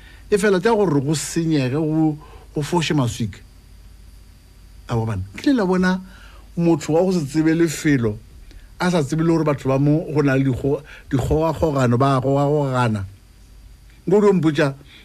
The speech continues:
eh, ke le, ke le kae na bana? Ke le Grahamstown. Ke tloga Grahamstown, ke ya Port Elizabeth. A ke tsebe ditsela tša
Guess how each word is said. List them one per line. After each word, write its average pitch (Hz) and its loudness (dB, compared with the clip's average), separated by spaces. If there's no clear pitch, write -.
eh, 135 2
ke 190 2
le, 165 2
ke 190 -2
le 180 4
kae 147 0
na 127 -2
bana? 95 -6
Ke 196 -4
le 196 2
Grahamstown. 123 -2
Ke 175 -2
tloga 170 0
Grahamstown, 139 0
ke 120 -8
ya 135 2
Port 123 -4
Elizabeth. 117 -2
A 131 -4
ke 190 0
tsebe 180 0
ditsela 175 0
tša 135 0